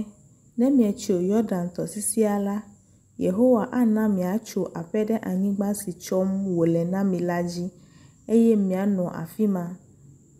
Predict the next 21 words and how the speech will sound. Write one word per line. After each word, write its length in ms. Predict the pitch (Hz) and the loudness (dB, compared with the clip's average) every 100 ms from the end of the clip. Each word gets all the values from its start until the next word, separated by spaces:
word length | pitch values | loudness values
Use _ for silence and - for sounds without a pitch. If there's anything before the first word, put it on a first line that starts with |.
| - - - _ - - - - - - | -20 -20 -20 _ -20 -20 -20 -20 -20 -4
Ana 360 | 262 254 240 226 | 2 4 6 4
miakpɔ 460 | 202 175 175 220 208 | 2 -2 -6 -6 -4
gbɔdzɔe 500 | 180 165 165 170 156 156 | 0 0 0 -2 -2 -2
tso 180 | - 226 | 0 2
miaƒe 360 | 214 196 208 208 | 2 0 -2 -6
futɔ 500 | - 185 185 - 202 208 | -8 -12 -10 -4 -2 -2
siwo 480 | 208 - 190 190 196 196 202 214 - _ _ - | -4 -4 -2 0 0 0 -2 -6 -14 _ _ -10
katã 360 | 214 214 220 214 208 | -6 -4 -2 -2 -2
ƒo 180 | 208 165 | -2 -6
xlã 260 | 165 202 208 | -4 -2 0
mi 220 | 196 160 156 - _ _ _ _ 185 | 0 -2 -8 -14 _ _ _ _ -6
la 180 | 196 202 | -2 -2
si 220 | - 214 | 0 2
me, 200 | 196 165 160 - | 2 0 -6 -4
eye 260 | 220 226 | 2 4
mianɔ 480 | 208 185 185 208 208 - | 4 2 0 0 -2 -2
anyi 360 | 175 180 196 185 | -4 -2 0 0
bɔkɔɔ 560 | 165 156 - 165 143 143 - _ _ _ - | -2 -6 -4 -4 -4 -6 -12 _ _ _ -4
le 140 | 165 | 0
dziɖeɖi 600 | 156 - 165 160 160 202 196 | 0 -2 -4 -2 -2 0 0
me. 180 | 170 | 0